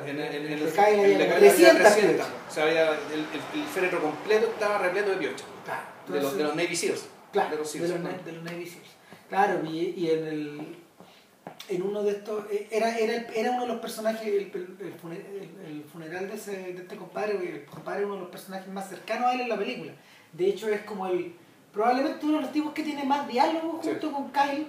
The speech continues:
Speaker 2: en el filme,
Speaker 1: Sí.
Speaker 2: que con el personaje de Kyle. Y, y, y, y el trayecto de, de este otro personaje, el del amigo, es parecido al de Renner,
Speaker 1: Ya.
Speaker 2: que es una especie de continuo desengaño.
Speaker 1: Ya.
Speaker 2: Porque primero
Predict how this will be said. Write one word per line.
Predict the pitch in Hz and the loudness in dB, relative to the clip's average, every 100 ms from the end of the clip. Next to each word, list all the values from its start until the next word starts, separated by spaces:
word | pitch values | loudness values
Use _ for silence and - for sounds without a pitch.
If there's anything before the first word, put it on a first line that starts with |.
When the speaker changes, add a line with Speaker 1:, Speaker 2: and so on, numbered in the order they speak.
| - | -6
Speaker 2:
en | 330 359 | -2 -2
el | 269 | -2
filme, | - 381 403 151 139 | 0 2 2 0 -6
Speaker 1:
Sí. | 160 - - - | -8 -8 -14 -14
Speaker 2:
que | 180 | -10
con | 190 | -6
el | 190 | -6
personaje | 196 - 226 240 | -8 -8 -6 -6
de | |
Kyle. | 277 285 - - - - 190 | -6 -6 -8 -14 -18 -16 -8
Y, | 185 196 208 190 | 0 2 2 2
y, | 196 196 202 | 2 2 0
y, | 214 208 196 | 0 4 6
y | |
el | 190 185 | 6 4
trayecto | - 202 214 285 - 311 277 | 0 0 0 -2 -4 -4 -2
de, | 269 262 196 | -2 0 2
de | 202 | 4
este | 240 277 | 2 0
otro | 277 277 | -6 -6
personaje, | - 277 277 254 | -6 -6 -4 -4
el | 214 | -4
del | 196 | -4
amigo, | 185 240 285 | -4 -4 -4
es | 302 | -4
parecido | - 202 254 | -2 -4 -4
al | 247 | -4
de | 196 | -4
Renner, | 247 285 135 - - - - | -4 -6 -8 -10 -20 -18 -12
Speaker 1:
Ya. | 127 | -2
Speaker 2:
que | 202 | 0
es | |
una | 214 | 2
especie | 202 240 240 247 214 | 0 -2 -4 -4 -6
de | 202 196 185 | -4 0 0
continuo | 185 175 262 294 302 | -2 -6 -4 -2 -2
desengaño. | 294 240 175 320 254 - - | -2 -6 -4 -4 -4 -8 -12
Speaker 1:
Ya. | 135 120 - - - - - - | -14 -14 -18 -20 -20 -20 -20 -20
Speaker 2:
Porque | 196 - 202 | -18 -8 -8
primero | 214 214 294 - | -4 -2 -2 -2